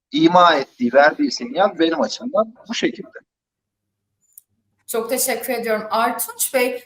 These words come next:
Speaker 2: peki o zaman şöyle düşünebilir miyiz? Yani buraya baktığımızda şimdi bu,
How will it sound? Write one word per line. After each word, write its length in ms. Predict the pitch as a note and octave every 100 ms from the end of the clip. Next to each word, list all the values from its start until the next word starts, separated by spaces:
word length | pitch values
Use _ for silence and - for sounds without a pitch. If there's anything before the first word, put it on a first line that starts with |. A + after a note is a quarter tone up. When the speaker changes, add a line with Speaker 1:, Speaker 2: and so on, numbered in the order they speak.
| -
Speaker 2:
peki 240 | F4+ F#4
o 80 | F4
zaman 320 | E4+ F4+ F4+ F4+ - -
şöyle 360 | D#4+ F#4 G#4 F4+
düşünebilir 540 | - C#4+ D#4+ D4 F#4+
miyiz? 320 | A#4 D4 G3+
Yani 320 | B3 B3+ C4
buraya 260 | C4 D#4 C4
baktığımızda 720 | C4+ C#4 - F4+ E4 C#4+ D4+
şimdi 320 | D#4 D4 D4+
bu, 240 | C4+ D4